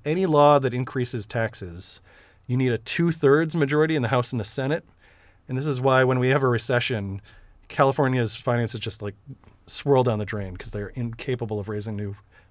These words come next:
taxes to ad-, address, like, deficits and, uh, downturns in the economy. Um, and then they have an-, another th-, weird thing, which is that everything go-, ends up going to the ballot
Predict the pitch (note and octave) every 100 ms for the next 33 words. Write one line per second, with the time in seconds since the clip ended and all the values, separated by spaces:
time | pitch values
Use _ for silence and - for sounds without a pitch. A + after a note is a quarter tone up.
0 | _ - A2+ - A#2+ - G#2+ - A#2 A2+
1 | G#2+ - G#2 - G#2 B2+ - A#2 - A2
2 | F2+ F#2 - - - _ - G2 A2 A2
3 | A2+ A#2+ A#2 G#2 F#2+ A#2 A2+ B2 C3+ -
4 | - - - - B2 B2 A#2+ A#2+ A#2+ _
5 | - - _ D3+ D3+ D#3+ D3 D#3 D3+ -
6 | C#3+ F3 G#3+ F3 D3 C#3 C3 C3+ A#2+ A#2
7 | A2 A#2 - - - - - _ - F3+
8 | F3+ D#3+ D3+ C3+ C3+ C3+ B2+ A2+ A#2+ A2
9 | G#2 G2+ G2 F2